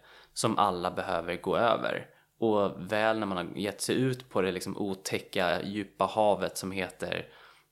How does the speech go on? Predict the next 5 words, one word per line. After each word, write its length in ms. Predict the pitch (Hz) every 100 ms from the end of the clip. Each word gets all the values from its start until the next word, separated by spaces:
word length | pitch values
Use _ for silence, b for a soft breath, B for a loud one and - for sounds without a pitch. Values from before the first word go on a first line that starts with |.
| -
typ 340 | - 87 - -
konsultmarknaden. 1080 | 101 104 92 - 113 117 107 104 87 85 -
<laughs> 1900 | 359 - - 349 339 320 320 302 302 - - - - 175 123 - - -
Så, 420 | - 131 117 107
eh, 400 | 101 98 98 92